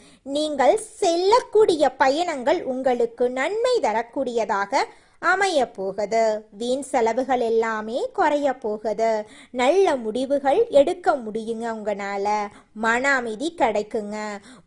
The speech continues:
உறவுகள்ல புரிதல் அதிகரிக்கும். உங்களுடைய முயற்சிகள் வெற்றி பெறுங்க.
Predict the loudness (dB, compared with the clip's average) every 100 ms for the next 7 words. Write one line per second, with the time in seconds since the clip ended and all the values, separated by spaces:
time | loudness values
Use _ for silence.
0 | 2 4 4 4 4 4 4 2 0 0
1 | 2 4 2 0 -2 0 0 -4 -4 -2
2 | -2 -6 -14 -6 -4 0 2 2 2 0
3 | -2 -2 -4 -4 0 4 6 6 2 2
4 | 0 2 0 -6 -8 -6 -8